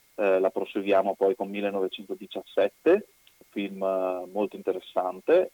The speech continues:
su, più su ambientazione d'azione e di guerra. Poi abbiamo un film per famiglie, il mercoledì quasi sempre sarà dedicato a film, eh, per famiglie, Sulle ali dell'avventura.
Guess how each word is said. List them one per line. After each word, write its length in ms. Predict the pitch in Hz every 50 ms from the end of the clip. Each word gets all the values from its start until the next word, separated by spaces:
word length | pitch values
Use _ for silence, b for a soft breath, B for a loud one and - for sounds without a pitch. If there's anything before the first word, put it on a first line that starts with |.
| _ -
su, 220 | - - - - -
più 140 | - - -
su 120 | - -
ambientazione 1400 | 113 104 101 98 101 92 - 101 95 - _ - 101 98 98 95 98 98 95 95 92 92 90 90 90 87 87 82 87
d'azione 560 | 180 - - - _ - 202 196 196 202 202
e 40 | 190
di 80 | 185 190
guerra. 400 | 190 190 196 220 262 - 202 214 - b b b b b b _ _
Poi 120 | - 120 113
abbiamo 180 | 113 120 120
un 160 | 123 117 117 110
film 280 | - 131 127 127 120
per 160 | - 123 113
famiglie, 480 | - - 123 117 110 107 113 123 131 139
il 60 | 135
mercoledì 540 | 123 117 107 - - 123 117 113 110 127 131
quasi 240 | - 117 107 110 107
sempre 320 | - 120 120 123 - 123
sarà 260 | 117 - - 104 104
dedicato 640 | 104 110 110 110 107 - 101 98 98 - - 110 110
a 140 | - - - - -
film, 340 | - 101 98 98 98 101 101
eh, 540 | 101 101 101 - - - 95 95 92 92 90 _
per 160 | - 95 -
famiglie, 540 | _ - 98 101 101 104 107 113 139 170 - b b b b b b
Sulle 320 | - - - 120 117 110 101
ali 180 | 98 95 98
dell'avventura. 720 | 95 98 95 92 90 95 95 - - - 104 117 127 147 170